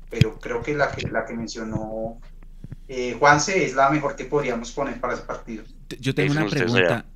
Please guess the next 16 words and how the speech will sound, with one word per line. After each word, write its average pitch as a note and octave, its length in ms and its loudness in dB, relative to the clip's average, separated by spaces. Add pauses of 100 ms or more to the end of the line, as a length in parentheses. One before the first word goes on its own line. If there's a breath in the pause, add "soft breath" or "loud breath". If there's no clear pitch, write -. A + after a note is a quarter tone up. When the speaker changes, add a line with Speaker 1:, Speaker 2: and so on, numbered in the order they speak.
Speaker 2:
una C#3 220 2
pregunta. A2+ 500 -2 (140)
El, A#2 500 0 (120)
¿estos A#2+ 380 -4
jugadores A#2 460 0
cuándo B2+ 280 -2
se D3 100 -2
van? F#2+ 300 -2 (1600)
Speaker 3:
Se F#2 120 -6
deben F2 460 -2
ir G2+ 760 -4
por F#2 140 -2
ahí F#2 100 -4
tipo - 320 -12
miércoles, E2 640 -4
Mecho. D2+ 260 -8